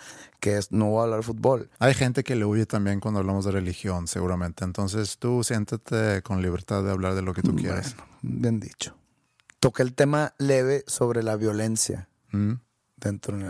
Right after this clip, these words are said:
Speaker 1: dentro del fútbol. Y lo que yo lo toqué fuera, era más violencia verbal, amenazas, eh, insultos, ofensas, solo por el hecho de irle a otro equipo.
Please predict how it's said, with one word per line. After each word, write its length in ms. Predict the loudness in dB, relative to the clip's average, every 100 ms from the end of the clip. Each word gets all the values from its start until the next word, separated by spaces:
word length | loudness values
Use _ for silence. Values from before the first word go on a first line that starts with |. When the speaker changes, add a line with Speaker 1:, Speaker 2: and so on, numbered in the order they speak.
| -8
Speaker 1:
dentro 300 | -8 -6 -8
del 60 | -6
fútbol. 420 | -6 2 2 2 -2
Y 100 | -2
lo 160 | -2
que 160 | -2 -2
yo 120 | 0
lo 80 | -2
toqué 220 | 0 -2
fuera, 340 | 2 2 2 0
era 220 | 0 0
más 320 | -2 -2 0
violencia 600 | 0 0 0 0 0 0
verbal, 600 | -2 -4 -2 -4 -6 -10 _ _ _ _ _ -4
amenazas, 920 | 0 0 0 -2 -2 -2 0 -2 -4 -12 _ _ _ _
eh, 320 | -8 -6 -4 -4
insultos, 560 | 0 -2 -2 -4 -4
ofensas, 640 | -2 -2 -2 -2 -2 -2 -2
solo 640 | -4 -6 -8 -4 0 0 -2
por 240 | 0 0
el 120 | 0
hecho 280 | -4 -2 0
de 160 | 0 -2
irle 180 | -4
a 40 | -6
otro 160 | -4
equipo. 360 | -4 -6 -10 -18